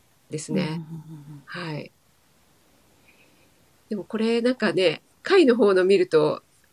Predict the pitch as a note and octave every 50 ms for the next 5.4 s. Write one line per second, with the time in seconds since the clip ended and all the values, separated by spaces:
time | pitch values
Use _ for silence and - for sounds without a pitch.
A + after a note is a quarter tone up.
0 | _ - - G#3 A3 G#3+ G#3+ G#3+ - - B3+ B3+ G#3+ G3+ F3+ E3 E3 D#3 D3+ E3+
1 | E3 - D3+ C#3+ _ - D3 C#3 C3+ - _ _ _ _ _ _ _ _ _ _
2 | _ _ _ _ _ _ - G3 G#3+ A#3+ A#3+ A#3 B3 B3+ B3 - - F#3 F3+ -
3 | - - _ _ _ - - C#4 C#4+ B3+ G3+ F#3+ F#3+ D3+ D3 - - C3+ C3 B2+
4 | - - - C#3+ C3+ C3+ C#3 C#3+ C3 B2+ - - - - - - _ _ _ _
5 | _ _ _ _ - - D5+